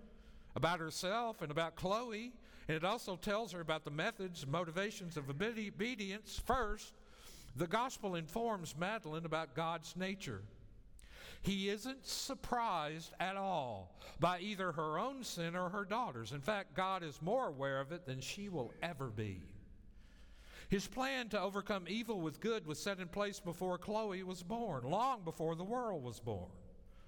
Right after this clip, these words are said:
Because of the gospel, Madeline can be assured that God will overcome all evil, even Chloe's sin, with good.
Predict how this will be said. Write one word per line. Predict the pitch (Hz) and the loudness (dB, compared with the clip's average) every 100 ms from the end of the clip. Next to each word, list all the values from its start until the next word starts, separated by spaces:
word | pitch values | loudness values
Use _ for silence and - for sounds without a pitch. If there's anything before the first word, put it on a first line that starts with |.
| - - - - - - 120 | -16 -16 -16 -14 -14 -6 -2
Because | 143 240 285 185 | 4 6 6 2
of | 160 | -4
the | 131 | 0
gospel, | 139 139 - 165 | 2 2 0 -2
Madeline | 160 165 196 196 196 | 0 2 0 0 -4
can | 190 156 | -2 0
be | 160 | 0
assured | 139 - 190 156 | 0 0 0 0
that | 139 120 | -2 0
God | 147 160 123 | 2 0 0
will | 120 160 190 202 143 | 0 2 0 0 0
overcome | 165 175 180 180 147 139 | 0 -2 -2 0 0 0
all | 143 147 151 135 | 0 0 -2 -2
evil, | 147 120 104 113 - - - - - | -4 -2 -2 -4 -6 -12 -14 -12 -4
even | 226 240 202 139 135 143 202 233 202 - - - - - | 0 0 0 0 0 -2 0 -2 -4 -10 -14 -14 -14 -4
Chloe's | - 170 151 139 | 2 2 2 -2
sin, | - 202 190 98 82 - - - - - | -4 -2 -2 -2 -4 -10 -14 -14 -12 -4
with | 120 - | -4 -2
good. | 156 123 | -2 -2